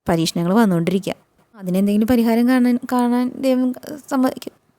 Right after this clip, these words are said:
അല്ല, കാണിച്ചു തരുമെന്ന്" പറയുന്നുണ്ട് കേട്ടോ. അപ്പോൾ ജലജ പറയുന്നുണ്ട്, "എടാ,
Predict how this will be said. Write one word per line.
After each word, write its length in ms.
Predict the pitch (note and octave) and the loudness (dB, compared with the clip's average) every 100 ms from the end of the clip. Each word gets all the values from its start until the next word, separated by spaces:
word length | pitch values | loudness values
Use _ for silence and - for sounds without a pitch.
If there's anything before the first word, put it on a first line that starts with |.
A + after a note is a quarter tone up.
| _ A3 | _ -16
അല്ല, 80 | - | -4
കാണിച്ചു 260 | G#3+ G3+ G#3 | 0 0 2
തരുമെന്ന്" 260 | F#3+ F3+ F3 | 2 0 -4
പറയുന്നുണ്ട് 380 | E3 D#3 D3+ | -6 -8 -8
കേട്ടോ. 240 | F3 - B3 | -10 -2 0
അപ്പോൾ 340 | G3 G3 G#3 | 2 0 0
ജലജ 300 | G#3+ G3 F3 | 0 0 2
പറയുന്നുണ്ട്, 280 | F#3 F#3+ F3+ | 0 0 -2
"എടാ, 220 | E3 F3 | -4 -8